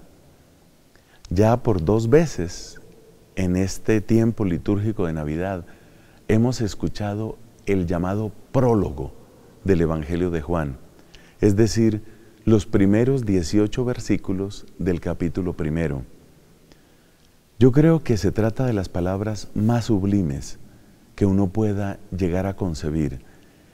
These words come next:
y hay que estar agradecidos con el Espíritu Santo porque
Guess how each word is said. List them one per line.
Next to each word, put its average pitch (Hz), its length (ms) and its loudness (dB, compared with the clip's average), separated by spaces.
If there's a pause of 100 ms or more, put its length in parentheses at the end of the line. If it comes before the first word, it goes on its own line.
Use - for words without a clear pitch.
(200)
y 113 80 6
hay 117 100 6
que 135 120 2
estar 127 260 -2
agradecidos 101 680 -2
con 82 160 -4
el 76 100 -4
Espíritu 85 520 -4
Santo 87 480 -8 (500)
porque 101 560 2